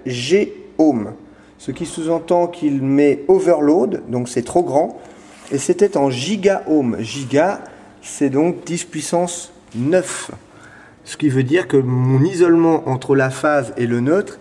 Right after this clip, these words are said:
est plus grand, plus grand que des gigaohms. Donc un un et neuf zéro, ce qui veut dire que c'est bien plus grand que l'isolement que je m'attendais dans cette installation,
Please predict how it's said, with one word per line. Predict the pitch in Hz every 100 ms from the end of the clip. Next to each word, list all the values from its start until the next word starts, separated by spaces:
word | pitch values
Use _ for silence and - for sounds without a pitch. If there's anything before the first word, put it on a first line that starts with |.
| -
est | 143 135
plus | - 240 240
grand, | 131 127 - - - - - - - -
plus | 208 185
grand | 143 180
que | 214 156
des | 139 135
gigaohms. | 139 180 180 151 123 98 65 - - -
Donc | 110 135 139 -
un | 127 123
un | 135 170 175
et | 135 135
neuf | 139 127
zéro, | 113 113 123 151 - - -
ce | -
qui | 139
veut | 117
dire | 127 151
que |
c'est | - 120
bien | 110 139 151
plus | 139 120
grand | 113 117 156 - - - - - -
que | 151
l'isolement | 135 120 120 113 135 160
que |
je | 120 143 143 - -
m'attendais | 127 131 127 120 147
dans | 135
cette | - -
installation, | 120 - 104 104 147